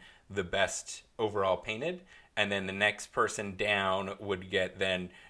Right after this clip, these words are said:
you know, best painted loyalist, and whoever has the most points for the loyalist would get the best painted loyalist. Same thing for the traitors. So that's we're gonna, how we're gonna be doing that, and that's gonna be,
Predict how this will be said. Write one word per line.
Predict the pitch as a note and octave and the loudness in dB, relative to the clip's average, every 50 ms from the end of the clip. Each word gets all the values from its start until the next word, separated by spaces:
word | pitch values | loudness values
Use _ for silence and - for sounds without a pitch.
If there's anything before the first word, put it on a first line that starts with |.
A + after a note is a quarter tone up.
| - - | -14 -8
you | G2+ F#2+ | -6 -4
know, | F2+ F2+ F2 | -2 -2 0
best | E2 G2+ G2 - - | 2 0 0 0 -2
painted | A2+ G#2 G#2 F#2+ F#2 F2+ F#2 F#2 - | -8 -10 -10 -8 -10 -10 -12 -14 -10
loyalist, | G#2+ G2 F#2+ F#2+ F#2 F#2 F#2 F2+ F2+ F2+ F2+ - - - - - | -4 -2 0 0 0 0 0 0 0 0 -2 -6 -12 -14 -14 -12
and | G2 F#2+ - - - | -12 -12 -12 -12 -6
whoever | - G2 F#2+ F#2 F#2+ | -4 -2 0 0 0
has | G2 A2 F#2 - | 0 0 -2 -2
the | - F2+ | -6 -8
most | F#2+ F#2 F2 - - | -8 -8 -8 -8 -8
points | F#2+ F#2 F2+ - | -8 -8 -8 -8
for | - F#2 F#2 | -8 -8 -4
the | F#2 | -2
loyalist | A2+ C#3+ D#3 D#3 D3+ C#3 - - | 0 0 2 0 0 -2 -4 -6
would | G#2 | -6
get | G2 F#2+ - - | -6 -6 -4 -4
the | F#2+ F#2+ F#2 | -6 -6 -6
best | F#2 G2 - - | -6 -8 -8 -8
painted | G#2 G#2+ G2+ G2 | -8 -8 -8 -8
loyalist. | G2+ G2 G2 G2 G2 G2 F#2+ - - - - | -10 -10 -8 -8 -8 -8 -10 -12 -16 -16 -14
Same | - - F2 F2 E2+ | -10 -10 -10 -10 -12
thing | - D2 D2+ | -16 -18 -14
for | - - | -14 -12
the | - - | -12 -12
traitors. | - - - - - - - - - - - - - - - - _ | -10 -8 -8 -8 -8 -10 -12 -14 -16 -18 -20 -20 -20 -20 -20 -20 _
So | - - G2+ | -8 -4 -4
that's | F#2+ F2+ - A2 | -4 -4 -4 -6
we're | G#2+ F#2+ | -6 -6
gonna, | G2 F#2+ | -6 -8
how | - - G#2 G2 F#2+ | -2 0 0 2 2
we're | F#2+ F#2 F2+ | 0 -2 -4
gonna | F#2 F2+ | -4 -6
be | F2 F2+ | -8 -8
doing | F2 F2 F2+ F2+ F2+ F2+ | -8 -8 -8 -6 -6 -6
that, | F2+ F#2 G#2 A2 - - | -4 -4 -4 -4 -4 -4
and | G2 F#2 | -4 -2
that's | F#2+ G2 G2+ G2+ - | 0 0 0 0 -2
gonna | - G#2+ G2+ G2 | -6 -6 -6 -4
be, | F2+ G2 G2 F#2+ F#2 | -6 -6 -8 -8 -10